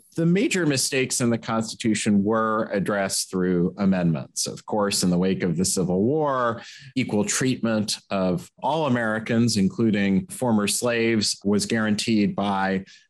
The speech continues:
the Reconstruction Amendments, the Thirteenth, Fourteenth, and Fifteenth Amendments. The right of women to vote was enshrined in the Nineteenth Amendment. But I think more broadly, the Constitution itself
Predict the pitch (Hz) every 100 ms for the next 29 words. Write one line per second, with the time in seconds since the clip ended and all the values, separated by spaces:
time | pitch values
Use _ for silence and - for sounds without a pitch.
0 | - 92 110 110 - - 120 - 117 104
1 | 104 104 101 87 87 107 101 110 98 -
2 | 110 101 - 95 95 87 - 117 - 107
3 | 104 104 101 98 95 - 87 90 92 98
4 | - - - _ - 98 107 98 90 95
5 | 107 104 107 101 98 95 87 104 95 92
6 | 92 87 - 95 90 87 87 90 92 -
7 | 78 - 62 58 - 55 - - - -
8 | - - _ - 233 339 - 185 165 143
9 | 143 156 143 123 110 104 110 - - 131
10 | - 220 - 196 170 156 143 117 110 -
11 | 123 117 110 98